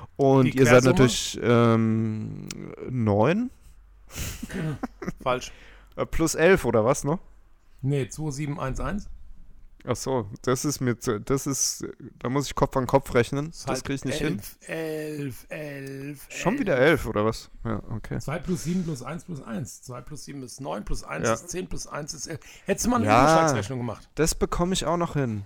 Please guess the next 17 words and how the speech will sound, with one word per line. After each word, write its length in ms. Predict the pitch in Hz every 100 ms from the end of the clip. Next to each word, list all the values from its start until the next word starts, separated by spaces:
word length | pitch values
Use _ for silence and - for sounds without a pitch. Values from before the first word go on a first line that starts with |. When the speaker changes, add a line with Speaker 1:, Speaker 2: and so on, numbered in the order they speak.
| -
Speaker 1:
Ja, 340 | - 87 85 107
Speaker 2:
Ah, 120 | 104
das 220 | 107 120 135
wird 120 | 147
Speaker 1:
wirklich. 180 | 123 113
Speaker 2:
ein 40 |
heißes 300 | 143 139 139
Kopf 200 | - -
an 160 | 139 135
Kopf 220 | - -
rechnen. 320 | 117 - 113
Speaker 1:
Ja. 80 | 110 - - 85 71 64 - _ _ _ _ - - _ _ _ _
Und 640 | - 143 135 127 123 120 123 - - - _ _ - 147 _
da 120 | 127
könnt 360 | 123 - 135 -
ihr 160 | 147 131
dann, 800 | - 123 123 123 120 120 120